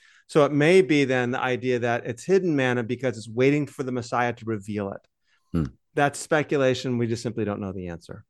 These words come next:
Speaker 2: Okay. Uh, what about the white stone that we read about?
Speaker 1: Yeah. So again, the white stone, there's a number of different suggestions as to what it means. And again, it says, "To, to the one who overcomes, I'm gonna give some of the hidden manna, and I'm gonna give them a white stone and a new name written on the stone,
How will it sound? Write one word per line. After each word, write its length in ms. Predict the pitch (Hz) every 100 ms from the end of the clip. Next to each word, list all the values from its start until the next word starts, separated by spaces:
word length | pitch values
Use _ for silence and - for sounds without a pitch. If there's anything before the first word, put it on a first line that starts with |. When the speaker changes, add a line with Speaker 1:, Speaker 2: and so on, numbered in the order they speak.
| _ _ _ _ _ -
Speaker 2:
Okay. 220 | 151 95 - _ _ _ _ _ _ _ -
Uh, 60 | 107
what 200 | 127 175
about 200 | 233 -
the 80 | 131
white 300 | 110 120 -
stone 320 | 110 110 107
that 120 | 92 -
we 80 |
read 240 | 67 65 69
about? 200 | - - _ - _ _ _ _
Speaker 1:
Yeah. 140 | 180
So 160 | 156 175
again, 180 | 165 190
the 100 | 165
white 200 | 185 190
stone, 300 | - 185 175
there's 180 | 151 139
a 80 |
number 320 | 147 170 190 180
of 180 | 123 -
different 300 | 165 156 139
suggestions 420 | 135 139 139 139 135
as 100 | 120
to 80 | 131
what 160 | 131
it 140 | 127 127
means. 320 | 123 127 131
And 100 | 127
again, 220 | 123 123
it 80 | 120
says, 180 | 120 - - - _ _ _ _ _
"To, 80 | 139
to 200 | - 139
the 60 |
one 140 | 135 151
who 120 | 165
overcomes, 440 | 143 143 147 135
I'm 80 | 139
gonna 140 | 135 127
give 180 | 131
some 140 | 127 135
of 60 |
the 60 | 123
hidden 180 | 131 127
manna, 240 | 127 131
and 100 | 143
I'm 120 | 131 131
gonna 120 | 139
give 200 | 160 147
them 260 | 143 131 - - -
a 100 | 127
white 360 | 123 151 151
stone 580 | - - 147 123 101 95
and 120 | 139 127
a 60 |
new 180 | 131 151
name 260 | 147 131 123
written 240 | 185 180
on 120 | 151
the 60 | 123
stone, 440 | - 110 104 101